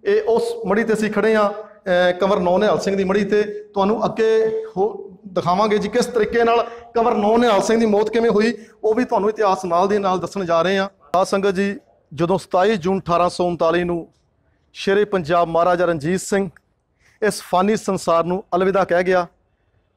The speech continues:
ਕੁਝ ਸਾਲਾਂ ਬਾਅਦੋਂ ਉਹਦਾ ਲਾਡਲਾ ਸੁਪੁੱਤਰ ਮਹਾਰਾਜਾ ਖੜਕ ਸਿੰਘ ਵੀ ਸਾਜ਼ਿਸ਼ਾਂ ਦਾ ਸ਼ਿਕਾਰ ਹੋ ਕੇ ਦੁਨੀਆ ਤੋਂ ਰਿਖਸਤ ਹੋ ਗਿਆ।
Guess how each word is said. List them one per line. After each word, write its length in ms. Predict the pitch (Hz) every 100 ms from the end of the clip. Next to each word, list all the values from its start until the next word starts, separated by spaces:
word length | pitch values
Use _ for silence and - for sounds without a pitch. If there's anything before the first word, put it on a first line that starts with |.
| -
ਕੁਝ 160 | 233
ਸਾਲਾਂ 340 | - 185 190 190
ਬਾਅਦੋਂ 360 | 190 185 190 185 _ _
ਉਹਦਾ 200 | 175 190
ਲਾਡਲਾ 360 | 165 165 175 190
ਸੁਪੁੱਤਰ 420 | - 180 - 180 - 160
ਮਹਾਰਾਜਾ 400 | 160 185 180 175
ਖੜਕ 260 | 185 190
ਸਿੰਘ 240 | - 190 190
ਵੀ 220 | 190 185 _ _ _ -
ਸਾਜ਼ਿਸ਼ਾਂ 540 | - 196 202 170 226
ਦਾ 80 | 208
ਸ਼ਿਕਾਰ 380 | - - 170 185
ਹੋ 140 | 170
ਕੇ 300 | 190 180 175 - _ _ _ -
ਦੁਨੀਆ 300 | 135 185 202
ਤੋਂ 160 | 202
ਰਿਖਸਤ 300 | 185 - 214
ਹੋ 140 | 165 170
ਗਿਆ। 300 | 180 180